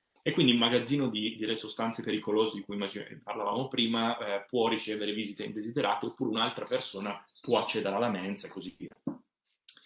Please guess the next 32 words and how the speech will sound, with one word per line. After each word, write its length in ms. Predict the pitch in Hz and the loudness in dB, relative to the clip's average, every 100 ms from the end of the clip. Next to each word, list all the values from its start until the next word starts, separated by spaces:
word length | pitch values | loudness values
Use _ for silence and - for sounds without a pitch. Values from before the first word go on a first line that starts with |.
| - - - | -20 -20 -2
Ma, 260 | 131 156 - | 4 4 4
ehm, 760 | 135 120 117 113 110 107 107 | 4 6 4 0 -2 -4 -6
diciamo 260 | 127 190 185 | -6 -4 0
che 80 | 110 | 0
il 220 | 135 143 | 0 0
com-, 300 | 143 135 - | 0 -2 -2
il 140 | 131 123 | -4 -2
problema 280 | - 190 | 0 0
più 160 | - 120 | 0 -2
complesso 800 | 113 104 104 101 87 - 92 101 | 0 -2 -2 -4 -4 -6 -6 -8
che, 300 | 104 101 101 | -6 -2 -2
eh, 160 | 101 95 | -2 -6
sta, 500 | - 98 92 95 92 98 | -10 -6 -4 -4 -6 -10
mm, 300 | 92 92 90 | -16 -14 -14
alla, 340 | - 98 95 92 | -8 -6 -6 -8
alla 200 | 95 95 | -8 -4
base 260 | 101 107 - | 0 0 0
del 220 | 90 92 - | -8 -8 -8
grande, 680 | 107 104 98 98 98 95 95 | -4 -4 -4 -4 -2 -2 -4
delle 280 | 98 98 101 | -6 -4 -6
discussioni 460 | 101 - - 120 | -12 -14 -6 -6
che 80 | 101 | -4
stiamo 180 | 101 92 | -8 -12
facendo, 640 | 101 - 101 95 90 - - | -10 -6 -6 -4 -6 -8 -14
eh, 160 | 87 | -14
in 100 | 87 | -12
questo 220 | 98 - | -12 -12
momento 320 | 95 95 95 92 | -8 -8 -10 -10
a 40 | |
vari 200 | 95 101 | -6 -2
livelli 360 | 113 101 98 104 | 0 0 0 -2
è 160 | 95 | -4